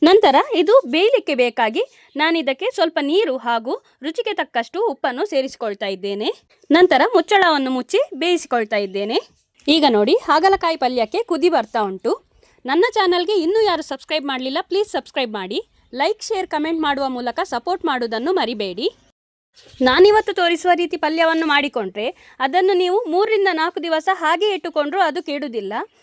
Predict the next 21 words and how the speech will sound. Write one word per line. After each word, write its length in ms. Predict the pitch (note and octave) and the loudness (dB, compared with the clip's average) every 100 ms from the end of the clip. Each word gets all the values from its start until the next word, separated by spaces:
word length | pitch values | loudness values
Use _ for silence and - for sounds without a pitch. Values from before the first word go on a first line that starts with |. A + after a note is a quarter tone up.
| - | -4
ಅದೇ 240 | C4+ D4 A4+ | -2 0 0
ನಾವು 240 | G4 G4 | 0 -2
ಫ್ರಿಜ್ಜಿನಲ್ಲಿ 560 | F4 D#4 G4 A#4+ G#4+ G4+ | -6 -6 -2 0 0 -2
ಇಟ್ಟುಕೊಂಡ್ರೆ 500 | G#4+ G4 F#4+ F4+ C5+ F4+ | -6 -4 -4 -4 -2 -2
ಅದನ್ನು, 320 | F4+ F4+ A4+ - _ _ _ D4 | -2 -2 -2 -6 _ _ _ -8
ಆ, 160 | D#4 | -6
ಹದಿನೈದರಿಂದ 560 | D4 D4+ G4+ G#4+ G#4 F#4+ | -4 -2 -2 0 -2 -4
ಇಪ್ಪತ್ತು 380 | E4+ G#4 G4 E4 | -6 -8 -8 -4
ದಿವಸ 220 | E4 D#4+ | -4 -4
ಕೂಡ 220 | D4+ D#4+ C5 | -8 -6 -6
ತೆ-, 200 | - - | -6 -8
ಇಟ್ಕೊಳ್ಬೋದು. 840 | D#4 C#4+ B3+ A#3 G#3 G#3+ A3 B4 _ - | -10 -8 -8 -8 -8 -10 -8 -10 _ -8
ಆದ್ರೆ 240 | D4 F4 G#4 | -6 -2 -2
ಅದರ 200 | D#4+ E4+ | -2 -6
ಟೇಸ್ಟ್ 300 | E4+ G4 - | -8 -8 -8
ಕೂಡ 160 | F#4+ G#4+ | -10 -8
ತುಂಬ 220 | F4+ D#4 | -8 -8
ಜಾಸ್ತಿ 340 | B3 D4 - G4 | -6 -8 -6 -6
ಆಗ್ತಾ 260 | D4+ E4+ | -6 -4
ಇರ್ತದೆ 460 | D4+ C4+ A#3 G#3+ A#3 | -6 -6 -12 -10 -10
ದಿನದಿಂದ 380 | B3+ A#3+ A#3+ | -10 -12 -12